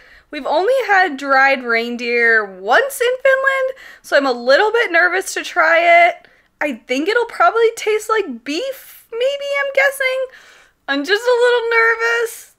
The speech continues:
but it's at a really nice restaurant, so I think it'll be okay. We are gonna try our gin long drink first. I don't know if I've ever had a cocktail, well, or a long drink with c-, grapefruit, so.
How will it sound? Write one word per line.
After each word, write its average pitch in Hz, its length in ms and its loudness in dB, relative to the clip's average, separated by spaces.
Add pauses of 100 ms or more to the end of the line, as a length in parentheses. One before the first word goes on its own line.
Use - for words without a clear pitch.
(280)
but 262 380 4
it's 269 100 0
at 508 160 4
a - 20 -2
really 254 220 4
nice 208 240 -2
restaurant, - 420 -10
so 208 80 -14
I 214 40 -12
think 226 260 -12
it'll 196 100 -8
be 180 160 -14
okay. - 260 -16 (160)
We 247 140 -6
are 233 100 -4
gonna 247 240 -6
try 240 540 2
our 196 480 -4 (140)
gin 240 520 -4 (200)
long 208 480 -4
drink 440 320 -8
first. 508 640 -6 (180)
I - 20 -20
don't 381 120 -6
know 466 120 -2
if 466 80 -6
I've 466 180 -4
ever 440 140 -6
had 294 560 -4
a 190 120 -18 (260)
cocktail, 269 580 -6
well, 196 300 -12
or 175 100 -12
a 170 80 -12
long 180 540 -6
drink 269 360 -10
with 196 240 -14 (300)
c-, - 80 -20 (260)
grapefruit, 427 600 -4
so. 202 480 -10